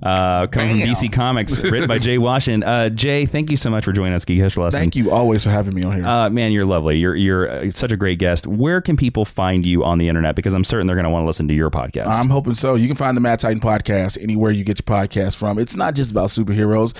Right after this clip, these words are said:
Speaker 2: What it is, is I get you caught up on everything that's happening in the Marvel and D C live-action cinematic universes. That is every T V show and movie. It's barbershop talk for nerds.
Speaker 1: He watches too much.
Speaker 2: Way too much.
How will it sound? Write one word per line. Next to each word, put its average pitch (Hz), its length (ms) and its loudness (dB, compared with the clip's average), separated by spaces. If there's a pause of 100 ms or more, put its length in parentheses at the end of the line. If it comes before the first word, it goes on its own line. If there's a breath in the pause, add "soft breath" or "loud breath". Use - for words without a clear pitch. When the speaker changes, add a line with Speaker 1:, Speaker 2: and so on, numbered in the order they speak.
(160 loud breath)
Speaker 2:
What 214 140 0
it 175 80 0
is, 156 160 0
is 131 60 -4
I 143 100 0
get 147 160 -6
you 135 80 -6
caught 120 200 0
up 104 100 -4
on 98 80 -6
everything 127 420 0
that's 120 160 -2
happening 110 320 0
in 107 60 -2
the 98 80 -2
Marvel 120 400 0
and 113 240 -2
D 110 140 -2
C 113 280 -2
live-action 110 720 0
cinematic 107 460 -2
universes. 101 600 -4 (340 loud breath)
That - 100 -2
is - 180 -4
every 113 240 -2
T 107 220 -2
V 101 100 -4
show 98 260 -2
and 92 120 -4
movie. 85 320 -6 (240 loud breath)
It's 117 80 -14
barbershop 117 400 0
talk 92 180 -2
for - 80 -8
nerds. 95 300 -4
Speaker 1:
He 110 80 2
watches 127 280 0
too 117 200 0
much. 127 280 0 (300 loud breath)
Speaker 2:
Way 101 440 0 (100)
too 101 220 -2
much. 95 400 -4